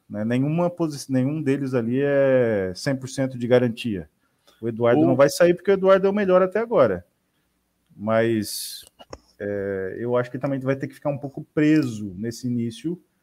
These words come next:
Speaker 1: a alguns senadores, né? O caso do Wellington, que é um senador novato, né? Tem um outro senador novato que eu espero que, que não esteja mais daqui a pouco. Então a gente tem, é, vários aí que a gente precisa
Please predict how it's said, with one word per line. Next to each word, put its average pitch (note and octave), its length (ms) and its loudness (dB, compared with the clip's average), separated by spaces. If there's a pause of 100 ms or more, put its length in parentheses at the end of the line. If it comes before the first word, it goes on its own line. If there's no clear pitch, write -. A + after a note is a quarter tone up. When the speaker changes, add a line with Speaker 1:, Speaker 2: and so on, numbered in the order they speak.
(140)
Speaker 1:
a A#2 80 -4
alguns A#2+ 540 -2
senadores, C#3+ 1120 -2
né? G#2+ 360 -8 (480)
O G#2+ 80 -18
caso G#2+ 300 -4
do A#2+ 120 -6
Wellington, B2+ 440 0
que - 80 -14
é A2+ 40 -4
um G#2+ 120 -4
senador A2 380 -6
novato, B2+ 640 0 (500)
né? F#2 220 -12 (680)
Tem A#2+ 140 -4
um A#2+ 80 -4
outro C3 160 -6
senador B2 300 -4
novato A#2 360 -4
que - 60 -8
eu - 20 -8
espero A2 280 -8
que, G#2+ 240 -8
que G#2 140 -18
não G#2+ 160 -6
esteja G#2+ 340 -8
mais G#2 200 -4
daqui G#2 140 -8
a G#2+ 40 -2
pouco. E3 280 -10
Então C#3+ 120 -2
a D3+ 60 -2
gente E3 140 -4
tem, F#3+ 300 -2 (440)
é, B2 400 0
vários C#3+ 540 4
aí C#3+ 180 0
que D3+ 80 -8
a D3+ 60 -6
gente D#3 160 -12
precisa D#3 840 -2